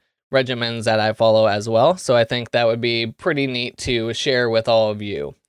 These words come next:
Now, overall in twenty twenty-one, I was able to be pretty successful with a lot of the goals that we talked about back in twenty twenty on different things we were going to do with the podcast.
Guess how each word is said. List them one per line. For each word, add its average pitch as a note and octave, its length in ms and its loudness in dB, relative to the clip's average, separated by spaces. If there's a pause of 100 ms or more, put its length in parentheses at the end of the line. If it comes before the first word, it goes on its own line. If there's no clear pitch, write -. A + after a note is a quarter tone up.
(340)
Now, D#3+ 220 2
overall F3 580 4
in E3 340 -4
twenty E3 360 -4
twenty-one, D#3 680 -4 (400)
I C#3 520 2
was C#3+ 320 2
able D#3 340 -2
to C#3 600 0 (180)
be D3 160 -4
pretty F#3 320 0
successful D#3 680 0
with C#3 140 4
a C#3 60 2
lot C3 200 4
of B2+ 60 0
the B2+ 80 -2
goals A#2+ 280 0
that B2 120 2
we G#2+ 80 -4
talked A#2+ 240 -2
about A#2 320 0
back A#2 240 -2
in A2+ 140 -8
twenty A#2 320 -4
twenty D3 420 -8 (320)
on C#3+ 460 -2
different D3+ 300 -4
things C#3 220 -6
we C#3+ 80 2
were B2 140 0
going A#2 200 -4
to A2+ 80 -2
do A2 180 -2
with G#2+ 120 -2
the G#2+ 80 -6
podcast. - 680 -6